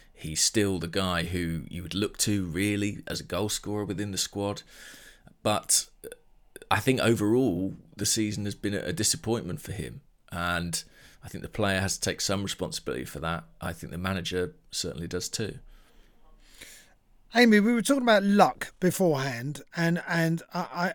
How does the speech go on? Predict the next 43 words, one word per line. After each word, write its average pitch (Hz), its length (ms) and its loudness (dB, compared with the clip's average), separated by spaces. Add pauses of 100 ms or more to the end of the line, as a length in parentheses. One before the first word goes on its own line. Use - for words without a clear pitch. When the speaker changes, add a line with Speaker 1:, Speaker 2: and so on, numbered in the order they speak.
(160)
Speaker 2:
I'm 196 200 4
never 240 240 8
totally 190 420 4
sure 196 240 4
whether 175 460 8
Mikel 190 280 2
Arteta 175 400 4
is 160 120 4
a 175 40 6
lucky 190 300 4
manager 175 420 6
or 175 260 6
an 175 80 6
unlucky 190 500 6
manager. 151 480 0 (400)
Um, 180 380 6 (640)
I 185 60 0
mean, 196 120 8
in 202 100 8
terms 226 280 8
of 202 100 8
V 202 220 10
A 202 200 12
R 208 220 10
decisions, 156 720 2
I've 170 160 0
seen 185 200 6
various 185 680 8
threads 170 760 6 (300)
on 151 120 0
E 165 120 6
S 151 160 6
P 170 280 10
N, 180 320 12 (420)
uh, - 40 0
uh, 147 580 0
one 160 240 0
or 151 60 2
two 175 180 6
other, 160 360 6
uh, 156 240 2
Twitter 165 280 0
feeds 156 420 4